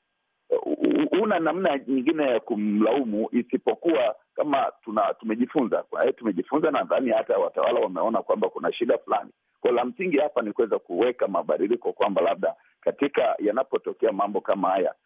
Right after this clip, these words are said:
tufanyeje kuweza kunusuru, eh, rasilimali, mm, za nchi na hasa fedha za nchi. Lakini kwa sasa hatuwezi kumlaumu mtu yoyote kwa sababu,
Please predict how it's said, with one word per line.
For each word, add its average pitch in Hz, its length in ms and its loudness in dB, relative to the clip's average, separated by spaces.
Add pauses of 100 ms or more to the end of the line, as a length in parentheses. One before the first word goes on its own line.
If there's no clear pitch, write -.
(200)
tufanyeje 120 640 0
kuweza 98 320 0
kunusuru, 92 640 -2 (300)
eh, 85 380 2
rasilimali, 101 840 0 (160)
mm, 76 460 -4
za 123 140 2
nchi 135 220 -4
na 104 100 -2
hasa 104 240 -2
fedha - 260 0
za 85 160 -4
nchi. - 220 -20 (180)
Lakini 131 260 0
kwa 123 140 0
sasa 143 300 0
hatuwezi 131 380 0
kumlaumu 107 500 0
mtu 110 200 -4
yoyote 107 240 2
kwa 101 120 -2
sababu, 98 400 0